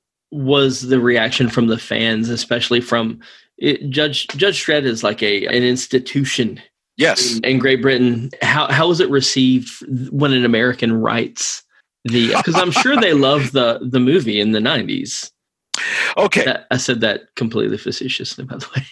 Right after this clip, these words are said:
Speaker 2: Okay. <laughs> Okay, here we go.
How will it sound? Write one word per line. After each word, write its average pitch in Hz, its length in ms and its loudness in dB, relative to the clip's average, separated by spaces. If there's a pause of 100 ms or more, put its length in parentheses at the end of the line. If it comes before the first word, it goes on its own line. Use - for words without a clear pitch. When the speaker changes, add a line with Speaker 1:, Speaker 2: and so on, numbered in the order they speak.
(400)
Speaker 2:
Okay. 131 280 0
<laughs> 117 600 -2 (600)
Okay, 127 280 -2
here 147 140 0
we 156 100 0
go. 123 240 -2